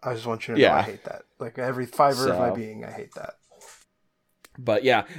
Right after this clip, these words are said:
Speaker 2: that literally, the game came down to two saves, um, and that two saves could have been a variety of different places.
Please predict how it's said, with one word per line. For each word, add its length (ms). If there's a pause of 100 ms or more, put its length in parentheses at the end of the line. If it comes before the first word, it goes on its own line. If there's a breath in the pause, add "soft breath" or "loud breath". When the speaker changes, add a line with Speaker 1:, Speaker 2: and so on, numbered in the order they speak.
Speaker 2:
that 220
literally, 340
the 100
game 240
came 160
down 200
to 60
two 220
saves, 640
um, 400
and 160
that 160
two 220
saves 360
could 160
have 120
been 140
a 100
variety 600
of 120
different 240
places. 440